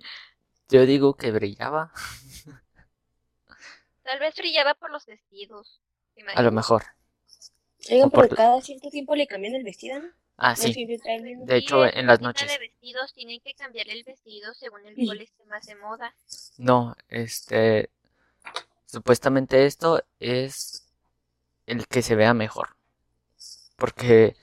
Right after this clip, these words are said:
Speaker 1: según esto, la leyenda de Chihuahua es que la novia que compre el vestido de,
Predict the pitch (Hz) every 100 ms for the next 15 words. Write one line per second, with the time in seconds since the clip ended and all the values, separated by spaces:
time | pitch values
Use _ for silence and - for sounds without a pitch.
0 | _ _ _ _ _ - 117 117 127 143
1 | - 165 - _ - 113 113 110 104 107
2 | 107 110 123 117 117 - 120 151 170 _
3 | _ - 113 - - 117 113 107 _ -
4 | - _ _ _ _ _ _ - 117 110
5 | 107 120 147 - 131 - 113 - 131 135
6 | 127 - 117 110 110 - 123 131 147 139
7 | 120 107 101